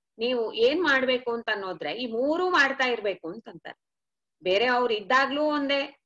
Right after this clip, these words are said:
ಬೇರೆ ಅವ್ರು ಇಲ್ದೇ ಇದ್ರೂನು ಒಂದೇ, ಆ ತರ ಈ-, ಇದೆ ಅಂತ ಅನ್ನೋದ್ನ ಹೇಳ್ತಾರೆ. ಯಾಕಪ್ಪ ಇದೆಲ್ಲ ನಾವ್ ಮಾಡ್ಬೇಕು ಅಂತಂದಾಗ ಅವ್ರ ಅಂತಾರೆ, "ಪೂತವು ಹರಿಗುಣ ಗಾಥೆಯು", ಭಗವಂತ ನೋಡ ಈ ಗುಣದ ಗಾಥೆ. ಕತೆ ಅಂತ ಅನ್ನೋಂಥದ್ದಿಲ್ಲ ಇದು, ಭಗವಂತ ನೋಡ ಗುಣವನ್ನು ಹೇಳತ್ತೆ.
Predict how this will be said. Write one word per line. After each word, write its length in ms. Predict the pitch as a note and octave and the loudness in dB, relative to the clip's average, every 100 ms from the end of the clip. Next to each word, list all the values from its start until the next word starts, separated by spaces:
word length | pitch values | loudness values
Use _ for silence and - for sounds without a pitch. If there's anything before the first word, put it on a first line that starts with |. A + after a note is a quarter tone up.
| _ | _
ಬೇರೆ 240 | G3 A3+ A#3 | -2 0 2
ಅವ್ರು 260 | A3 G#3 | 0 0
ಇಲ್ದೇ 340 | G3 A#3 C#4 C#4+ | -2 2 4 4
ಇದ್ರೂನು 460 | B3 A#3 A3 A#3+ | 2 -4 -4 0
ಒಂದೇ, 420 | D#4+ B3 G3 - _ | 2 2 -2 -8 _
ಆ 140 | F#3+ G#3+ | 0 2
ತರ 140 | - F#3+ - - _ - | 2 -2 -4 -10 _ -12
ಈ-, 320 | G3 F#3+ F3 - | -8 -6 -8 -8
ಇದೆ 240 | - F3+ | -6 -2
ಅಂತ 240 | F#3 C4+ G#3+ | -2 -4 -6
ಅನ್ನೋದ್ನ 320 | F#3 E3+ E3 | -4 -6 -6
ಹೇಳ್ತಾರೆ. 440 | B3 E3+ D#3+ D3 C#3+ | -6 -6 -4 -4 -2
ಯಾಕಪ್ಪ 440 | A3 D4 E4 D#4+ C4 | -2 0 -2 2 2
ಇದೆಲ್ಲ 280 | A3 A3 A3 A3+ | 2 2 0 0
ನಾವ್ 200 | G#3 F#3 | -2 0
ಮಾಡ್ಬೇಕು 420 | F#3 F#3 G3 F#3+ | 0 0 -4 -6
ಅಂತಂದಾಗ 460 | F3+ F#3+ E3+ E3+ A3 | -8 -6 -4 -2 -2
ಅವ್ರ 160 | A#3 | -4
ಅಂತಾರೆ, 340 | F#3+ F#3 A#3+ C4 | -4 -4 -4 -4
"ಪೂತವು 680 | B3 C4+ E4 D#4+ B3+ - _ _ _ _ _ _ G3 | -4 -2 0 0 0 -4 _ _ _ _ _ _ -2
ಹರಿಗುಣ 380 | G#3 C4+ D4 E4 | -2 0 2 2
ಗಾಥೆಯು", 680 | C4+ G3 F3 F3 D#3 E3 D3 | 0 -2 -4 -4 -4 -6 -6
ಭಗವಂತ 480 | D3+ D#3 A3 C#4 C#4+ C#4+ | -4 -2 0 0 -2 -4
ನೋಡ 200 | D4 C4+ | -2 -2
ಈ 320 | C4 A#3+ F3+ | -4 -6 -4
ಗುಣದ 320 | G3+ A#3 C4+ D4+ | -2 0 0 0
ಗಾಥೆ. 540 | A3 F#3+ F3+ E3+ - _ _ _ _ | 0 0 0 -6 -10 _ _ _ _
ಕತೆ 340 | G#3+ G#3+ D4 | -6 0 2
ಅಂತ 200 | D#4 D4+ C#4+ | 2 0 -2
ಅನ್ನೋಂಥದ್ದಿಲ್ಲ 680 | B3+ A#3+ A3+ G#3+ E3+ E3 D3 | -2 -4 -4 -6 -6 -8 -10
ಇದು, 580 | D3 F3 A#3+ C#4 A#3 D#3+ | -10 -6 -4 -2 -2 -4
ಭಗವಂತ 440 | D#3+ D3+ A3+ C#4 D4+ | -6 -2 0 -2 -2
ನೋಡ 200 | C#4+ B3 | -4 -2
ಗುಣವನ್ನು 580 | F3+ G3 A#3 D#4+ D#4 D#4 | 0 0 2 0 0 0
ಹೇಳತ್ತೆ. 580 | A3 G3+ E3+ F3+ F3+ | 0 -2 -2 0 0